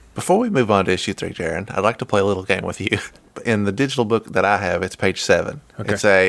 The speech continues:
Speaker 1: it's like a half page spread of a bunch of people fighting.
Speaker 2: Mm-hmm.
Speaker 1: The game is, I would like you to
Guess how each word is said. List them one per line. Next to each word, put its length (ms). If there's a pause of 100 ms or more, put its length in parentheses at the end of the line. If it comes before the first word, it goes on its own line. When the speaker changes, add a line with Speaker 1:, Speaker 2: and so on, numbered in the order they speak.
Speaker 1:
it's 160
like 140
a 60
half 220
page 520
spread 380
of 220
a 120
bunch 180
of 80
people 180
fighting. 360 (280)
Speaker 2:
Mm-hmm. 260 (220)
Speaker 1:
The 80
game 280
is, 340 (560)
I 140
would 120
like 220
you 80
to 140